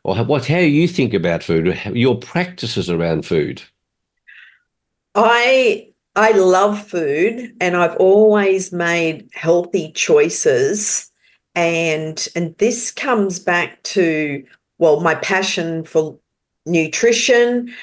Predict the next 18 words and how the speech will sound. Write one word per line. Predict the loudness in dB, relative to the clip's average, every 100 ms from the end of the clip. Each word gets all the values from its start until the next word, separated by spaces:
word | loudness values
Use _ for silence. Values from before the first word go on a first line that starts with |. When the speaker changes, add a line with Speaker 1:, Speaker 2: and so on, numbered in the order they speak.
| -14 -2
Speaker 2:
plus | 0 2 2
I've | 0 0
studied | -2 0 2 2 0 -2 -6
food | -4 -4 -4
combining, | -10 0 2 4 4 4 4 2 2
I've | -2 -6
studied | -4 0 2 0 0
eat | -2 -4 -6
to | -8
your | 0 0 0
blood | 0 2 0 -4
type. | -4 -2 0 -2 -4 -14 -2
But | 0
it | 4
was | 4 4
interesting, | 0 0 0 -2 0 0 0 -2 -6 -10 -18 _ _ _ _ 0
I | 2 4 2 -2
could, | 0 2 2 -2